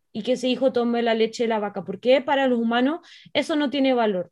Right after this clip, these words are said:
Solo tiene valor lo humano. O sea, para mí no, no, no tiene sentido, y yo personalmente no quiero ser parte de una industria donde sé que a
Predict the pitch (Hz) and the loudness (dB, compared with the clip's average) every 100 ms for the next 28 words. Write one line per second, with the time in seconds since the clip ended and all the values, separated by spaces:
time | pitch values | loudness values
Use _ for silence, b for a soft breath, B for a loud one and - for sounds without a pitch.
0 | _ - 254 254 269 269 254 226 233 240 | _ -4 0 2 2 4 4 2 0 -2
1 | - 190 208 208 214 202 165 123 - 208 | -4 0 2 4 2 0 -4 -12 -12 -6
2 | 226 247 226 220 - 208 214 240 269 294 | -2 0 0 -4 -4 -2 2 2 2 -2
3 | - 233 240 262 294 285 262 294 311 269 | -4 -2 2 2 2 0 0 -2 -2 -2
4 | 247 285 247 226 254 262 247 247 247 254 | 0 0 0 0 0 -4 -4 -2 -2 -2
5 | 269 262 254 240 233 254 262 277 240 277 | 0 0 0 -2 -2 0 0 -2 -2 -2
6 | 277 277 277 277 269 240 240 254 254 247 | -2 0 2 4 4 2 0 0 0 -2
7 | 247 262 254 233 233 240 247 233 208 - | -2 0 0 -2 -4 -2 0 0 -4 -2
8 | 196 190 185 180 175 | 2 4 4 4 2